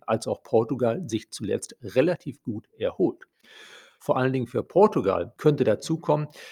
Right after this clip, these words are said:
dass wir ja für diesen Sommer mit einer fast normalen Tourismussaison rechnen. Und das macht für Portugal, Spanien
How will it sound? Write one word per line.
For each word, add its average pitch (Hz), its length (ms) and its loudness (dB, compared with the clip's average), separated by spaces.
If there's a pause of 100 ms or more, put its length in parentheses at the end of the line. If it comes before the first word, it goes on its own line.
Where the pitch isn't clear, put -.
(100)
dass 120 220 2
wir 117 80 6
ja 117 320 4
für - 120 -6
diesen 165 300 0
Sommer 120 320 4
mit 131 140 -2
einer 117 240 0
fast - 400 -6
normalen 123 720 0
Tourismussaison 107 1200 -4
rechnen. 131 520 -4 (120)
Und 110 140 -8
das 110 200 -4
macht - 220 -4
für 113 100 -4
Portugal, 123 540 -2
Spanien 101 580 -6